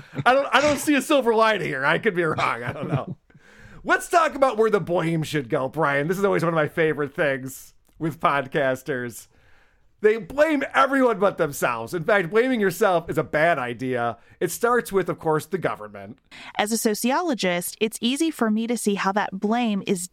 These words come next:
Speaker 2: deeply misplaced. How women should be blaming our government for failing to stop the spread of the virus, for failing to pay people to stay home,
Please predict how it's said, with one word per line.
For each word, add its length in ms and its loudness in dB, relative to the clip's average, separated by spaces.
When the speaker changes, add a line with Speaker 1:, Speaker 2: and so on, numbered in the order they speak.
Speaker 2:
deeply 480 -2
misplaced. 1040 -4
How 180 0
women 320 0
should 160 -4
be 80 0
blaming 400 0
our 120 -2
government 560 -2
for 140 -2
failing 380 -2
to 80 -4
stop 300 -2
the 60 -4
spread 360 -2
of 80 -2
the 80 -2
virus, 520 -2
for 140 -2
failing 360 0
to 80 -8
pay 180 -2
people 320 -2
to 80 -6
stay 240 0
home, 420 -2